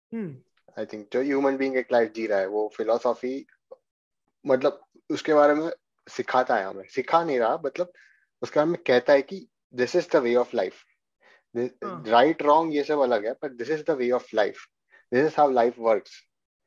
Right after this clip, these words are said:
Speaker 1: हाँ,
Speaker 2: Right?
Speaker 1: मतलब,
Speaker 2: So,
Speaker 1: ऐसा होता है कि,
Speaker 2: हाँ।
Speaker 1: अ, जो day to day observations में से जितने भी philosophers हो
Speaker 2: हम्म।
Speaker 1: चुके आज तक,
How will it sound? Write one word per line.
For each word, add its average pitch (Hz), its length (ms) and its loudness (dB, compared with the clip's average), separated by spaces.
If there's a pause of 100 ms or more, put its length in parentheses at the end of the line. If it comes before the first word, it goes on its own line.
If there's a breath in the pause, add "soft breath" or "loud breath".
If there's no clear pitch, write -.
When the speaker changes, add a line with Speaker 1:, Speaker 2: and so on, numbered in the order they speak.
(420)
Speaker 1:
हाँ, 285 80 4
Speaker 2:
Right? 220 120 2
Speaker 1:
मतलब, 233 200 2
Speaker 2:
So, 247 60 6
Speaker 1:
ऐसा 220 220 4
होता 233 200 2
है 247 100 6
कि, 269 220 -4
Speaker 2:
हाँ। 190 260 0
Speaker 1:
अ, 165 80 -8
जो 226 220 0 (280)
day 214 280 0
to 254 60 -4
day 254 120 2 (140)
observations 220 640 -2
में 220 120 -2
से 202 120 -6
जितने 202 260 -2
भी 226 140 -2
philosophers 208 600 -2
हो 190 60 2
Speaker 2:
हम्म। 208 120 0
Speaker 1:
चुके 196 240 -6
आज 170 260 -4
तक, 254 240 -6